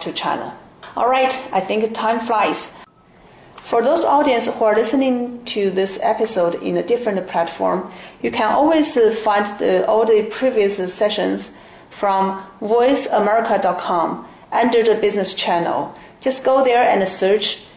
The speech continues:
In China with Michelle Zhou, and you will be able to find all the episodes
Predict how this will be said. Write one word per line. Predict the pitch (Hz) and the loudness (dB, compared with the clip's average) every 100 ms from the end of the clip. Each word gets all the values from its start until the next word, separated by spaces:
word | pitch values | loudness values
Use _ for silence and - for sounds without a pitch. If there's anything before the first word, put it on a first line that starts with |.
| - - | -10 0
In | 285 285 | 4 4
China | 285 233 208 190 | 2 0 2 2
with | 180 180 | 2 0
Michelle | 170 170 160 | -2 0 0
Zhou, | 165 175 180 247 - - - | 0 0 0 0 -6 -20 -6
and | 185 185 | -2 0
you | 185 | 2
will | 214 | 2
be | 214 220 | 4 2
able | 180 175 175 | 2 0 -2
to | |
find | 170 160 165 | -2 -2 0
all | - - 185 190 | -2 0 0 0
the | - | 0
episodes | 180 170 - - - | -2 -4 -4 -4 -6